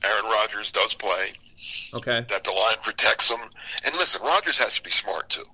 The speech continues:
Speaker 1: He's gotta play the way he did the second half
Speaker 2: Okay.
Speaker 1: against the Bears. And by that, I don't just mean play great, 'cause he was, he was, he was absolutely phenomenal. But he played smart. He, and I don't know why they didn't do this in the first half.
Speaker 2: Hmm.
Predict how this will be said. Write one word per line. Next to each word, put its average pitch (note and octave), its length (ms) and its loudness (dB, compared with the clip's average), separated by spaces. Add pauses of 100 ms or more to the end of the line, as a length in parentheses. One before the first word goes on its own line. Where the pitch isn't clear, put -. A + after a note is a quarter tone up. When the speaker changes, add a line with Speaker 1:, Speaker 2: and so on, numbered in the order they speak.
(400)
Speaker 1:
He's F#3 200 -2
gotta E3 180 2
play C3 200 0
the A2 80 -4
way G2+ 140 -4
he G2 120 -10
did G#2 160 -6
the - 60 -12
second A2 340 -4
half - 360 -12 (200)
Speaker 2:
Okay. G#2 260 -6
Speaker 1:
against F#2+ 280 -8
the - 60 -12
Bears. B1+ 420 -2
And A2 100 0
by - 120 6
that, D#3 240 6
I C3+ 60 4
don't B2 140 -4
just - 180 -6
mean G#2 160 0
play F2 180 -2
great, G#2+ 340 2
'cause - 120 -6
he - 120 -18
was, E2 140 -14
he - 140 -14
was, F#2 260 -2 (160)
he - 120 -18
was E2+ 120 -10
absolutely - 540 -2 (320)
phenomenal. - 720 0
But - 160 0 (600)
he C#3+ 160 -4
played E3 360 0
smart. - 500 -2 (100)
He, B3 200 -6 (480)
and C#3+ 80 -2
I F#3 100 2
don't F3+ 40 -2 (140)
know C3 60 -4
why D3 180 4
they B2 120 2
didn't G#2+ 200 -4
do A2+ 100 -6
this G2 160 -4
in - 60 -12
the - 60 -10
first F#2+ 360 -2
half. - 240 -12 (480)
Speaker 2:
Hmm. B2 180 -12